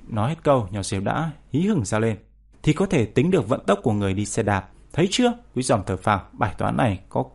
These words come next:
có quái gì đâu. Nhỏ Diệp vui vẻ, ừ, chả khó gì cả. Thế mà lúc đầu mày la khó. Quý Giòm trách. Nhỏ Diệp nhe răng cười. Lúc nãy em tưởng thế, bây giờ mới biết là không phải. Quý Giòm liếc cuốn tập trên tay nhỏ em.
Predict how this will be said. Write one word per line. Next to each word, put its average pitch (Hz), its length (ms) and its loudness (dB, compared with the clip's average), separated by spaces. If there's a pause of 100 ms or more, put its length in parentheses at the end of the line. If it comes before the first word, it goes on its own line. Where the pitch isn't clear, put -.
(140)
có 160 160 0 (120)
quái 220 160 2
gì 202 160 -2
đâu. 120 160 2 (500)
Nhỏ 113 100 0
Diệp 101 240 -4
vui 123 120 0
vẻ, 110 180 0 (140)
ừ, 113 140 -2 (220)
chả - 160 -4
khó 160 240 0
gì 196 120 0
cả. 101 220 0 (360)
Thế 277 140 2
mà 269 160 6
lúc 196 180 0
đầu 104 300 4
mày 95 260 -2
la 98 240 -2
khó. 135 300 0 (240)
Quý 123 100 -6
Giòm 95 400 -2 (120)
trách. 156 180 -2 (440)
Nhỏ 120 140 0
Diệp 120 260 0
nhe 127 140 -2
răng 123 240 -2
cười. 101 200 0 (480)
Lúc 240 80 2
nãy 254 260 0 (120)
em 160 220 2
tưởng 110 260 0
thế, 170 280 0
bây 123 180 2
giờ 101 400 0
mới 107 120 -2
biết 196 260 -2
là 98 220 -4
không 101 200 -6
phải. 101 200 0 (360)
Quý 160 120 0
Giòm 120 400 2
liếc 165 220 -4
cuốn 117 200 0
tập 135 180 0
trên 110 160 -6
tay 104 200 0
nhỏ 95 180 -4
em. 107 200 0